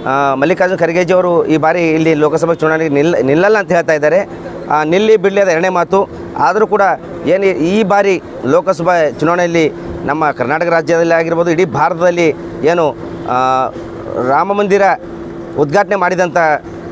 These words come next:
ಮೋದಿ ಅವರ ನೇತೃತ್ವದಲ್ಲಿ ಈ ಬಾರಿ ಕೂಡ ಇಡೀ ರಾಜ್ಯದಲ್ಲಿ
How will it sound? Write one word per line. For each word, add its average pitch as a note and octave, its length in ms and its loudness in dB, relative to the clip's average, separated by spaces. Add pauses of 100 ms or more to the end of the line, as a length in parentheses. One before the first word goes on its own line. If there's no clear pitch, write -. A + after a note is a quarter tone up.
ಮೋದಿ F3 400 0 (380)
ಅವರ F3 140 2
ನೇತೃತ್ವದಲ್ಲಿ F3+ 760 2
ಈ G#3 40 4
ಬಾರಿ G3 240 0
ಕೂಡ F#3 180 0 (640)
ಇಡೀ F#3+ 200 2
ರಾಜ್ಯದಲ್ಲಿ F3+ 680 0